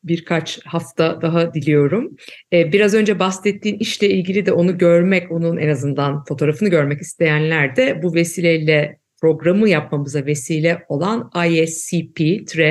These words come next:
New York City'nin kısaltması sayfasında Eda Gecikmez bölümüne baktıkları zaman görebilirler.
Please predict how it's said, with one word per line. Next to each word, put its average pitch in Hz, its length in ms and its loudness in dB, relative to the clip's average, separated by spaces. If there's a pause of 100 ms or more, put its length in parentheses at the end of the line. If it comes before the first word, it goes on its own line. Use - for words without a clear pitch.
(540)
New 180 880 0
York 135 220 -2
City'nin 131 380 -8
kısaltması 135 720 -8
sayfasında 143 840 -4
Eda 175 240 0
Gecikmez 170 640 -2
bölümüne 143 400 -2
baktıkları 175 500 -4
zaman 170 360 -2 (340)
görebilirler. 190 760 4